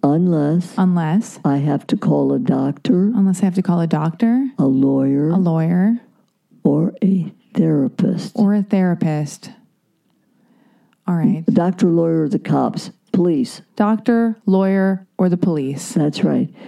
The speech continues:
Speaker 1: If you have evidence to be able to call a doctor, he cut you. If you have evidence that he used your name in a contract,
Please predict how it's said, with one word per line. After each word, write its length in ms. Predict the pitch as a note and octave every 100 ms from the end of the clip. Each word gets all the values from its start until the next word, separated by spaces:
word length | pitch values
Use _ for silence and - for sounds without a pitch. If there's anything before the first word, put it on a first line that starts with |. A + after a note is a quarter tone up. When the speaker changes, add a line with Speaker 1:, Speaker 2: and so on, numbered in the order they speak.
| - - _ -
Speaker 1:
If 240 | D3 A3
you 180 | G#3 B3+
have 240 | A#3 F#3+
evidence 640 | G3+ F3+ D#3+ C#3+ C#3 -
to 100 | -
be 180 | D#3 D#3
able 260 | E3 D#3+ D#3+
to 120 | E3
call 380 | C#3 E3 C#3+ C#3+
a 60 | C3
doctor, 580 | D3+ D3+ D3 - -
he 220 | D#3 - -
cut 360 | E3+ D#3 -
you. 120 | - - - _ _ _ _ _ _ _ _ _ _ - - -
If 240 | D3+ -
you 220 | F#3+ A3
have 240 | A3+ F#3+ E3
evidence 680 | F#3 F3+ D#3+ C3+ C3+ - -
that 220 | D3 C3+
he 180 | C#3 E3
used 420 | D3+ F3 E3+ D3
your 120 | D3+ D3
name 400 | D3+ D3+ D3+ C#3+
in 80 |
a 80 | C#3
contract, 840 | - D3+ D3 D3 - - - -